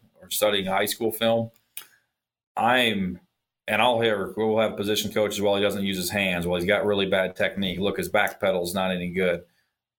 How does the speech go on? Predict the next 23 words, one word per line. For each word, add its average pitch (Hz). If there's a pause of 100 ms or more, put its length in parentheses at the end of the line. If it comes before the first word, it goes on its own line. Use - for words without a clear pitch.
(400)
I 120
don't 117
care 120
about, 87
does 117
he 135
have 120
the 104
raw 107
ability? 95 (240)
It's -
my 120
job -
to 185
coach 107
him 90
up. 95
Does 104
he 110
have 101
the 95
raw 107
ability 92